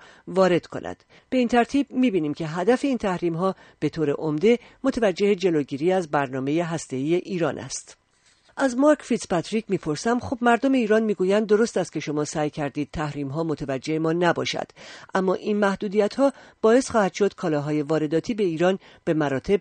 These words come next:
گرانتر شود و زندگی مردم عادی دشوارتر از پیش خواهد شد.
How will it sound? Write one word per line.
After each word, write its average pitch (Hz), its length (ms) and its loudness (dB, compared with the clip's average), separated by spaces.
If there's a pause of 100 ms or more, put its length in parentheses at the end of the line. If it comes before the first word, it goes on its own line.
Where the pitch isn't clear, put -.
گرانتر 196 460 4
شود 95 420 -10 (320)
و 156 80 -2
زندگی 143 580 0
مردم 135 400 -2
عادی 151 580 -4 (280)
دشوارتر 233 540 4
از 143 180 0
پیش - 200 -8
خواهد 127 260 -4
شد. - 280 -8